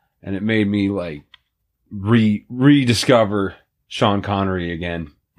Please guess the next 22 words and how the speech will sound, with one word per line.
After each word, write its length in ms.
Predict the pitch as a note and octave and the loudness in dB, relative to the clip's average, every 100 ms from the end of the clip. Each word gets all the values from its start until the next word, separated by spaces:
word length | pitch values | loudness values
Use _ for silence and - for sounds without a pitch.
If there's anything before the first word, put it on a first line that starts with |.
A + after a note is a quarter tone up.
| - - - | -20 -12 -2
<laughs> 100 | G#2 - - C#4 | -2 -2 -4 -4
And 140 | G2+ | -2
so 140 | - G2+ | 0 2
I 60 | |
started 260 | F#2 A2+ G2+ | 2 2 2
going 240 | A2 G#2 | 2 2
through 140 | F#2+ G#2 | 2 -2
some 120 | G2 | -2
Sean 280 | - G#2+ G2+ | -2 0 0
Connery 360 | G#2+ G2+ G2 | 0 0 -2
films 380 | F2+ G#2 G2 F#2+ | -2 -2 0 0
and 100 | F#2+ | 0
watched 220 | G2+ G#2 | 0 0
Highlander 580 | - A#2 A2 G#2 G2+ G2 | 2 2 2 0 0 -2
and 80 | F#2+ | -4
was 120 | F#2 | -4
like, 180 | G2+ G2+ | -6 -2
"This 180 | A3 B3 | -2 -2
is 80 | C#4+ | -6
actually 380 | A3 - G2+ F#2+ | -8 -8 -6 -8
great. 440 | - F2+ G2 - _ _ _ _ _ _ - | -8 -4 -2 -2 _ _ _ _ _ _ -10
We 100 | A#3 | 2